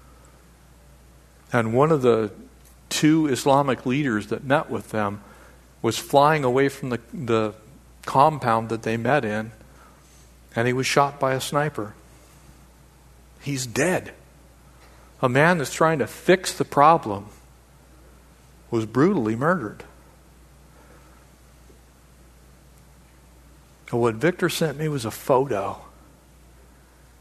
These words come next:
It was a photo of about two hundred, maybe three hundred kids that had all been rescued because of that one guy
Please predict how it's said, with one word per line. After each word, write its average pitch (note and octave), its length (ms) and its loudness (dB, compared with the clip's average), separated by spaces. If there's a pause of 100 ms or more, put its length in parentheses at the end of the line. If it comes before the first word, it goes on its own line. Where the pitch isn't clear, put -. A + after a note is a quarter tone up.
(180)
It C3 40 0
was C3 160 -4
a A#2+ 80 -2
photo F3 560 2
of A#2+ 140 -2
about A#2 460 -2
two F#3 340 -2
hundred, D#3 380 -2
maybe C3+ 320 -2
three D3+ 360 -4
hundred C#3+ 440 -4
kids A2+ 640 -6 (1900)
that B2 160 0
had A#2+ 120 -2
all C3 180 0
been D3+ 240 -4
rescued C#3 640 -6 (1600)
because A#2+ 360 -2
of A#2+ 60 -4
that G#2 180 2
one B2 280 -2
guy B2+ 500 -2